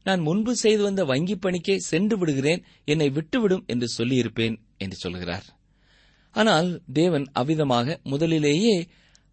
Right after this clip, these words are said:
அவருடைய ஊழியத்தை குறித்து அவருக்கு சொல்லாததற்காக அவர் மகிழ்ச்சி அடைகிறேன் என்றும் சொன்னார். ஆனால் இந்த எசேக்கியேல் தீர்க்கதரிசியை பாராட்ட வேண்டியதாயிருக்கிறது. இப்பொழுது தேவன் எசேக்கியேலிடம்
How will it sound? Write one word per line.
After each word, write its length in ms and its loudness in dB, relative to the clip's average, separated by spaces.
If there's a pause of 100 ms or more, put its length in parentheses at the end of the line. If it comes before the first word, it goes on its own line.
(200)
அவருடைய 400 2
ஊழியத்தை 480 -2
குறித்து 480 -2 (400)
அவருக்கு 420 -2 (120)
சொல்லாததற்காக 920 0 (300)
அவர் 280 -6
மகிழ்ச்சி 500 -2
அடைகிறேன் 540 0
என்றும் 300 -8
சொன்னார். 340 -8 (680)
ஆனால் 480 0
இந்த 340 -2
எசேக்கியேல் 500 -2
தீர்க்கதரிசியை 840 -2
பாராட்ட 460 -2
வேண்டியதாயிருக்கிறது. 840 -4 (760)
இப்பொழுது 360 -2
தேவன் 460 0 (160)
எசேக்கியேலிடம் 840 -2